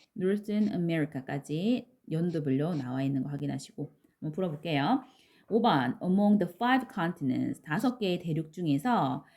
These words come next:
Northern America, 자, 요 부분이죠. 자, 요 부분은 was ranked, 순위를 차지하게 되어졌다. In the first position, 일 등입니다. 보시면 얘가 제일 어때요?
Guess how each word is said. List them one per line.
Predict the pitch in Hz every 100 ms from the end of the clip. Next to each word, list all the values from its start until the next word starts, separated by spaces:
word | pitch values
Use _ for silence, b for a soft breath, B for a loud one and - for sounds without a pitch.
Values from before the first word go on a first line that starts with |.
| b b
Northern | 190 220 269 269 294 226
America, | 180 175 147 - 135 -
자, | - 151
요 | 180
부분이죠. | 175 143 127 135 147 - _ _ _
자, | 131
요 | 160
부분은 | 175 156 190 208 135 - b b b 160
was | 160 170 202 185
ranked, | 185 254 127 - - _
순위를 | _ 220 220 233 247
차지하게 | 277 240 262 262 294 269 170 165
되어졌다. | 170 143 151 131 _ 160 160 139 -
In | 175
the | 170 180
first | - 302 311 -
position, | - 220 233 240 - 139
일 | - 254 254
등입니다. | 247 185 131 120 123 b b b _
보시면 | 226 262 240 233
얘가 | 180 190
제일 | 185 180 160
어때요? | 139 - 139